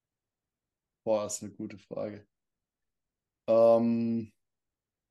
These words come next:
bei z-, auf zwei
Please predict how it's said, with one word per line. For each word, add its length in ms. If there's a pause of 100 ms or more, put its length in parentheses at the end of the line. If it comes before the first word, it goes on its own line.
(2500)
bei 840 (840)
z-, 260 (260)
auf 260
zwei 320